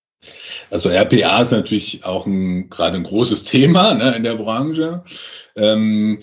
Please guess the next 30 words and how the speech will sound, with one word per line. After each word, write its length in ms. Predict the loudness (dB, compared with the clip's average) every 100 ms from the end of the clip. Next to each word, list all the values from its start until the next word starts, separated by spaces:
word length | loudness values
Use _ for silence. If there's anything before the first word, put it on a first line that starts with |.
| -6
wir 120 | 0 4
sehen 240 | 4 4
bei 80 | 4
R 220 | 2 0
P 240 | 0 -4 -4
A, 500 | -2 -2 -2 -4 -6
ähm, 880 | -2 0 0 0 -2 -4 -12 -18 -16 -2
tolle 300 | 2 2 2
Zu-, 340 | -4 -4 -2
Möglichkeiten 680 | 4 4 4 0 2 0 2
der 140 | -2 -2
Zusammenarbeit, 800 | -6 -2 0 0 2 2 2 2
weil 240 | 0 0
dort, 340 | 2 2 2 2
wo 120 | 0
Prozesse 600 | 0 -6 -2 -2 0 0
natürlich 640 | 0 0 0 2 2 -2 -12 -20 -10
auch 220 | -8 -8
klar 460 | -4 0 2 4 4
sind, 200 | 4 4
wo 80 | 0
sie 220 | -2 -2
eben 260 | -2 -2
händisch 460 | 0 0 0 0 -2
gemacht 400 | -2 -2 -2 0
werden, 160 | 0 0
wo 60 |
vielleicht 360 | 0 -2 -2 -2
eben 280 | -2 -2 0
Daten 640 | 2 2 2 2 0 0